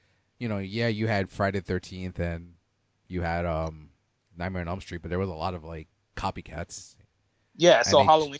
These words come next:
Speaker 2: like, spawned. I mean, I, if there, if Halloween wasn't successful, you wouldn't have Friday the thirteenth.
Speaker 1: Yeah, and then Scream
Speaker 2: And, like,
Speaker 1: pretty much brought
Speaker 2: and,
Speaker 1: everything back.
Speaker 2: and Scream, you know, you, then you get I Know You Did Last Summer and Urban Legend and all the ones that kind of followed
Speaker 1: And I
Speaker 2: after that.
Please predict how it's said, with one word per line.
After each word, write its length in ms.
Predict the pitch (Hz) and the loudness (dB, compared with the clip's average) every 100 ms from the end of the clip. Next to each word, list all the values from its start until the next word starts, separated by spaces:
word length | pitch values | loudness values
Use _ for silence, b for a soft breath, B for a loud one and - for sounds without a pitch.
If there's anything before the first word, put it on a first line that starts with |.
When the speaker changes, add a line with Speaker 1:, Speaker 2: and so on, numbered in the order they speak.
| - 139 | -8 -6
Speaker 2:
like, 120 | 135 | -6
spawned. 440 | - 135 135 135 | -6 -2 0 -2
I 40 | 147 | -4
mean, 120 | 151 | -2
I, 80 | 151 | -4
if 160 | 151 | -2
there, 200 | 165 175 151 | 0 0 -2
if 100 | 147 | 2
Halloween 320 | 165 175 170 | 4 4 2
wasn't 200 | 165 143 | -8 -8
successful, 440 | 139 123 131 135 131 | -12 -8 -10 -8 -12
you 160 | 127 | -10
wouldn't 180 | 131 127 | -12 -2
have 180 | 135 131 | -2 -2
Friday 260 | 127 120 | -4 -4
the 60 | 110 | -8
thirteenth. 380 | 123 110 - 113 | -20 -20 -20 -12
Speaker 1:
Yeah, 420 | 101 101 90 87 | -4 -2 0 0
and 100 | 90 92 | -2 -4
then 140 | 87 | -6
Scream 360 | - - 139 131 | -6 -4 -2 -2
Speaker 2:
And, 100 | 101 | -2
like, 80 | - | -4
Speaker 1:
pretty 220 | 98 95 | -4 -2
much 240 | 90 - | -4 -2
brought 120 | 90 | -2
Speaker 2:
and, 80 | 87 | 0
Speaker 1:
everything 280 | 87 87 85 | -2 -4 -2
back. 380 | 98 87 - - _ _ _ 135 | -2 -2 -4 -16 _ _ _ -12
Speaker 2:
and 120 | 127 | -10
Scream, 460 | - 147 143 139 | -2 0 0 -4
you 140 | 135 131 | -4 -2
know, 100 | 127 | -2
you, 240 | 123 123 120 _ | -2 -10 -14 _
then 120 | 131 127 | -12 -8
you 80 | |
get 140 | 127 123 | -2 0
I 80 | 123 | 0
Know 100 | 123 | -2
You 100 | 117 | -2
Did 100 | 135 | 0
Last 160 | 131 - | 0 0
Summer 240 | 127 120 | -6 -4
and 80 | 120 | -4
Urban 220 | 117 117 | -6 -4
Legend 240 | 120 120 123 | -4 -2 -4
and 60 | 117 | 0
all 120 | 123 | 0
the 60 | 123 | -2
ones 160 | 120 | -10
that 80 | 117 | -8
kind 160 | 127 113 | -8 -8
of 80 | |
followed 400 | - 127 120 110 - _ _ _ B B B - | 2 4 4 0 -12 _ _ _ B B B 2
Speaker 1:
And 120 | 143 | 6
I 80 | 156 | 6
Speaker 2:
after 140 | 131 | 4
that. 180 | 110 107 | -2 -4